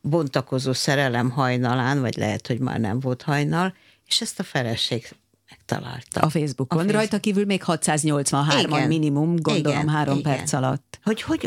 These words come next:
Speaker 1: hogy milyen, milyen indíték van, mit akarok ezzel megmutatni, kinek akarom megmutatni. De mondom, nekem nagyon egyszerű, mert abszolút a Facebookról mindent lehet követni,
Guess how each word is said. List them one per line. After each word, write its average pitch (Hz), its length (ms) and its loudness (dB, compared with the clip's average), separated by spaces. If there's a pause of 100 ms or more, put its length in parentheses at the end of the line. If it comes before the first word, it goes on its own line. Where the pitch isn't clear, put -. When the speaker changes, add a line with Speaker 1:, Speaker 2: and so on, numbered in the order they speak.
Speaker 1:
hogy 233 160 0 (360)
milyen, 254 440 2
milyen 233 360 2
indíték 175 720 0
van, 165 180 2
mit 226 240 0
akarok 202 500 -2
ezzel 185 400 0
megmutatni, 156 840 0
kinek 190 400 -2
akarom 143 440 -2
megmutatni. 143 720 -2 (280)
De 190 120 2
mondom, 208 260 2
nekem 190 360 0
nagyon 190 320 2
egyszerű, 139 500 0
mert 151 400 0
abszolút 147 640 0
a 147 60 0
Facebookról 143 720 -2
mindent 143 480 0
lehet 131 400 0
követni, 165 640 0